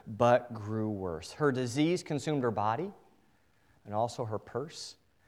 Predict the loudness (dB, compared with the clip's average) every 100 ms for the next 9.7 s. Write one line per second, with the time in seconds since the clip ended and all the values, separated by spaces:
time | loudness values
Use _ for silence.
0 | 2 4 6 6 8 8 10 8 8 6
1 | 8 12 12 12 10 6 6 6 4 4
2 | 4 2 0 2 2 4 8 8 8 6
3 | 4 0 0 2 2 0 -2 -18 -20 -20
4 | -12 0 8 10 10 8 6 6 8 8
5 | 6 0 -6 -12 _ _ _ -20 -20 -20
6 | _ _ _ _ _ _ -4 0 0 0
7 | -4 -4 4 4 4 -2 -4 -4 2 6
8 | 8 6 2 2 4 6 6 4 2 2
9 | 4 6 8 10 8 6 2